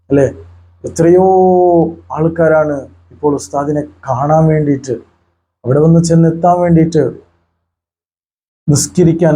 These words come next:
മയ്യത്ത് നിസ്കരിക്കാൻ വേണ്ടിയിട്ട് അവിടെ ചെന്നെത്തുന്നുള്ളത് എന്നുള്ളതിൽ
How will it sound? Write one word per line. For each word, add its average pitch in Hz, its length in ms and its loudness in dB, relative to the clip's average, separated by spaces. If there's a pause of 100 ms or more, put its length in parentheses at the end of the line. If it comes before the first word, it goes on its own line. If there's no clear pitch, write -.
(140)
മയ്യത്ത് 156 320 0
നിസ്കരിക്കാൻ 165 600 0
വേണ്ടിയിട്ട് 143 380 -2 (200)
അവിടെ 139 260 -4
ചെന്നെത്തുന്നുള്ളത് 139 840 -2 (920)
എന്നുള്ളതിൽ 135 400 0